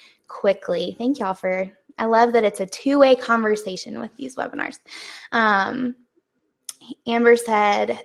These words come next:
that her health, um, some unexpected things came up. She had to cancel projects. Um,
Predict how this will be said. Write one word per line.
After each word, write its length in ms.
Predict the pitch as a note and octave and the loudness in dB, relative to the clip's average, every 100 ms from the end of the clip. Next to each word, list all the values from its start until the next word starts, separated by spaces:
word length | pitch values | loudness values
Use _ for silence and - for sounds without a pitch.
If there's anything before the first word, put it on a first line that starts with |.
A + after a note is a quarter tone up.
| _ _ | _ _
that 180 | A3+ - | -6 -6
her 160 | - G#3 | -6 -6
health, 600 | - C4+ C#4 C#4+ C#4+ - - _ _ _ - | 2 6 6 6 0 -14 -20 _ _ _ -6
um, 260 | A3+ G3+ | -2 0
some 240 | A3+ B3+ B3 | 0 -2 -2
unexpected 560 | A#3+ B3 - B3+ B3 A#3+ | -2 -4 0 0 2 0
things 220 | A#3+ A#3+ | 0 0
came 280 | A#3+ A#3 A3+ | -4 -4 -2
up. 180 | A#3 - | -2 -4
She 160 | - | 0
had 100 | A3+ | 0
to 80 | G#3+ | 0
cancel 380 | G#3 G#3 - G#3 | -6 -10 -8 -10
projects. 960 | - A3+ A#3 A#3 A#3 A3+ A#3+ - - _ _ - _ _ | -8 -2 -2 0 0 0 -4 -12 -18 _ _ -20 _ _
Um, 640 | A3 G#3+ G3 G3 A#3 A#3 | -10 -8 -8 -10 -10 -12